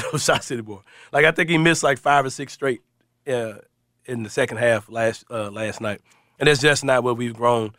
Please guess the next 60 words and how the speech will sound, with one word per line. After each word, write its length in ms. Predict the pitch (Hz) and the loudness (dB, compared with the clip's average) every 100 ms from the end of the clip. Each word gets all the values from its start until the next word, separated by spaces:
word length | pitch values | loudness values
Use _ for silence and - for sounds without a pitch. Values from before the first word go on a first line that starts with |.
| _ _ | _ _
to 100 | 120 | -4
know 200 | 117 110 | -2 0
Desmond 300 | 120 117 107 | 0 -2 -2
Bane 180 | 110 104 | -4 -6
to 80 | |
be 180 | 101 113 | -6 -2
over 120 | 107 101 | -2 -4
the 60 | |
last 240 | 101 101 - | -8 -10 -8
couple 220 | - 101 | -8 -6
of 40 | |
years. 280 | 104 101 92 _ _ _ - | -4 -6 -8 _ _ _ -10
And 160 | 110 | -2
Ja, 160 | 104 127 | 4 6
like 180 | 123 117 | 6 2
I 40 | |
said, 340 | 117 127 120 110 | -2 0 2 2
there's 160 | 104 | 0
some, 240 | - 147 143 | 2 2 2
I 80 | 151 | 2
just, 220 | 151 143 | 0 -2
he 140 | 139 175 | 0 2
just, 340 | 160 147 - - _ _ _ | 4 2 -2 -12 _ _ _
he's 180 | - 180 | -4 -2
playing 300 | - 202 185 | 4 4 6
like 180 | 165 156 | 4 2
he's 200 | 160 127 | -2 0
just 460 | 139 127 - - _ - | 0 0 -2 -10 _ -2
not 260 | 131 123 - - | 0 0 -4 -2
all 140 | 127 | 0
the 60 | 120 | 2
way 160 | 113 | 0
there. 260 | 110 113 101 | -2 -4 -4
And 100 | 127 | -2
he's 120 | 143 | 0
such 240 | - 214 - | 2 2 2
a 100 | 143 | -2
phenomenal 480 | 139 131 143 127 113 | 0 2 2 2 -2
player 400 | 143 143 120 104 _ _ _ _ | 0 2 2 -2 _ _ _ _
that 120 | 143 | 2
his 140 | 147 135 | 2 2
bad 360 | 139 165 156 | 4 4 4
game 240 | 143 139 131 | 0 -2 -2
could 120 | 123 | -4
be 160 | 143 143 | -2 -2
twenty-five, 580 | 143 131 120 120 117 - | 0 0 0 0 0 0
five, 280 | 117 113 | 0 0
and 140 | 110 110 | -2 -10
eight 160 | 123 110 - | -12 -12 -10
or 80 | |
whatever. 320 | 113 110 101 101 | -8 -8 -10 -10
Like, 200 | 113 113 117 107 | -6 -6 -6 -2
that 160 | 139 | -2
could 120 | 131 | 0
be 120 | 127 131 | 2 2
a 60 | |
bad 280 | 117 120 113 | 4 2 2
game 200 | 120 120 | 0 -2
for 120 | 110 | -2
him. 160 | 104 | -10